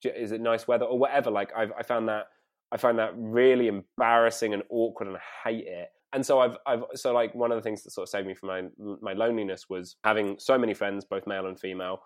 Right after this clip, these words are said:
Football saved me from my loneliness. I was back living in Norwich, and I didn't have a whole heap of people around me on a day-to-day basis, and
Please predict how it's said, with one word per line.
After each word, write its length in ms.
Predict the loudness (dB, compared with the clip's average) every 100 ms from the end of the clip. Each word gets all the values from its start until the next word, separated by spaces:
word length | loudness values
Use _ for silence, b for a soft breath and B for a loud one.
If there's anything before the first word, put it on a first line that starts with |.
| -12
Football 560 | 4 4 6 4 4
saved 240 | 2 0 0
me 80 |
from 160 | -2 0
my 100 | 2
loneliness. 720 | 4 2 0 -2 -4 -8 -14 -8
I 540 | -6 -4 -4 -4 -6 -10 _ -12
was 340 | -6 -6 -6 -8 -2
back 260 | -2 -2
living 280 | -2 -2 -2
in 180 | -2 -2
Norwich, 560 | 0 0 -2 -4 -10 -10
and 340 | -6 -4 -6 -8
I 60 | -8
didn't 260 | -6 -6 -6
have 140 | -6 -4
a 120 | -4
whole 260 | -2 -4
heap 260 | -4 -8 -8
of 180 | -10 -10 b b b
people 300 | -2 0 2
around 340 | 2 2 2 -2
me 120 | -4
on 120 | -2
a 40 |
day-to-day 420 | -2 -4 -4 -6 -4
basis, 640 | -4 -6 -6 -6 -6 -18 _ -6
and 480 | -4 -2 -4 -6